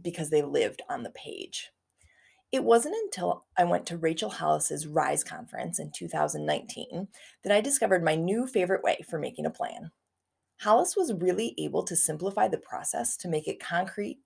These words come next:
actionable, and simple. My favorite kind of plan. At the conference, time was set aside for us to create our own rough plans, and I quickly sketched out how I might turn my photography business full-time.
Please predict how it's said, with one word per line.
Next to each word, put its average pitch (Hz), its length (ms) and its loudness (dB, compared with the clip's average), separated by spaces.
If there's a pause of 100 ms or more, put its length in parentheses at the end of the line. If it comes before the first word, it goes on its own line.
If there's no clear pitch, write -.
(140)
actionable, 185 680 2 (180)
and 139 160 -4
simple. - 460 -2 (580)
My 185 160 4
favorite 160 380 2
kind 151 180 4
of - 100 -4
plan. - 380 -4 (640)
At - 140 6
the - 100 8
conference, 156 560 0
time 208 320 4
was 285 160 6
set 240 140 6
aside 165 420 2
for 170 80 4
us 160 140 4
to - 80 -6
create 156 280 -2
our 147 240 4
own 294 200 4
rough - 260 0
plans, - 460 -4 (120)
and 180 140 4
I 165 140 4
quickly 349 360 -4
sketched - 420 2
out - 260 0
how 185 180 0
I 165 100 8
might 175 300 0
turn 143 300 -4
my - 120 0
photography 196 720 -2
business - 440 -4
full-time. - 640 0